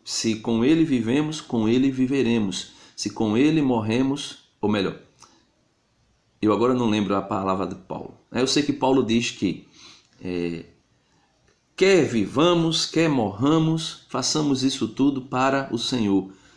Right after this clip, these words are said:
Se com ele vivemos, com ele morreremos. Se com ele morreremos, com ele res-, com ele ressuscitaremos."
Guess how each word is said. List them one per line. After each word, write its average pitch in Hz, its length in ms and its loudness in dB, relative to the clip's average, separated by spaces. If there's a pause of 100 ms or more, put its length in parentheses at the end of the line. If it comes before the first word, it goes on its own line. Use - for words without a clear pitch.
Se 185 300 -2
com 139 260 2
ele 143 200 4
vivemos, 151 760 0
com 110 260 -2
ele 156 520 2 (180)
morreremos. 117 840 0
Se - 120 -2
com 160 220 0
ele 156 160 6
morreremos, 143 600 2
com 123 180 -2
ele 135 180 4
res-, 127 300 -2
com - 180 -2
ele 120 160 4
ressuscitaremos." 117 1120 -2